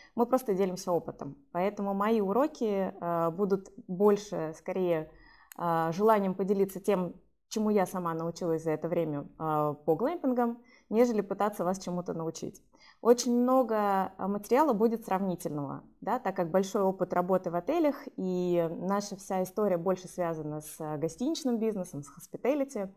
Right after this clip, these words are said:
Поэтому основной опыт, конечно, в основном гостиничный. Будем сравнивать,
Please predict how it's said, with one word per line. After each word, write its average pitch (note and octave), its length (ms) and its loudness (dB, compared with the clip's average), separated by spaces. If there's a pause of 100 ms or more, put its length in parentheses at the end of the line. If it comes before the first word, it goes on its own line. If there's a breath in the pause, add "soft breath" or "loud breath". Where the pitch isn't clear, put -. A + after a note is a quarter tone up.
(400 loud breath)
Поэтому G#3+ 760 0
основной A3 400 0
опыт, G#3+ 340 4
конечно, F#3+ 540 -4 (140)
в F3+ 60 -6
основном F3+ 300 -4
гостиничный. E3+ 720 -2 (360 loud breath)
Будем A#3 240 6
сравнивать, F3 640 0